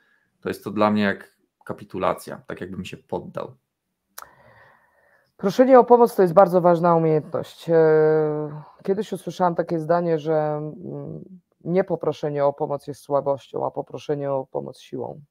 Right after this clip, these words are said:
Speaker 2: I myślę, że warto się tego trzymać.
Speaker 1: No
Speaker 2: Myślę,
Speaker 1: dobra.
Speaker 2: że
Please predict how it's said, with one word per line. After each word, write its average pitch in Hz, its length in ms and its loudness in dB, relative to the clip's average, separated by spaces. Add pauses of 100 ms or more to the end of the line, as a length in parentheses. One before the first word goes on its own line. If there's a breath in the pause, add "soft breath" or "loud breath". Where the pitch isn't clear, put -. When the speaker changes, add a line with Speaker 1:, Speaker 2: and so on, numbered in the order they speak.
(220)
Speaker 2:
I 143 80 -10
myślę, 156 280 -4
że 147 120 -4
warto 151 260 0
się 127 80 -20
tego 143 200 -6
trzymać. - 520 -14 (420)
Speaker 1:
No - 160 -4
Speaker 2:
Myślę, 165 180 0
Speaker 1:
dobra. - 160 0
Speaker 2:
że 147 440 2